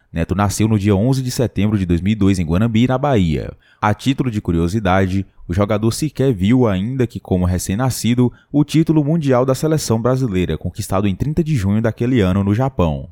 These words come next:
Ele chegou ao Atlético em dois mil e quinze. De acordo com números do Galo Digital,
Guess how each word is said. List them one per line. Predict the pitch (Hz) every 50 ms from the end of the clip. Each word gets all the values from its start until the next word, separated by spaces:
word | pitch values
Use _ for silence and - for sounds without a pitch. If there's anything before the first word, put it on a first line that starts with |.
| - _ _ _ _ -
Ele | 90 90 87
chegou | - - 92 85 85 87 85
ao | 80 87 98
Atlético | 117 127 - 110 101 110 107 - - - 117
em | 123
dois | 131 147 147 123
mil | 107 107
e | 127
quinze. | - - - 95 90 85 73 71 67 64 - - _ _ _ _ _
De | - 85
acordo | 85 - - 101 117 123 135
com | 131 - 127 113
números | 104 107 123 135 123 113 101 87
do | 101
Galo | 87 82 82 80 85 82
Digital, | 78 87 98 120 110 - 101 98 104 107 110 - - _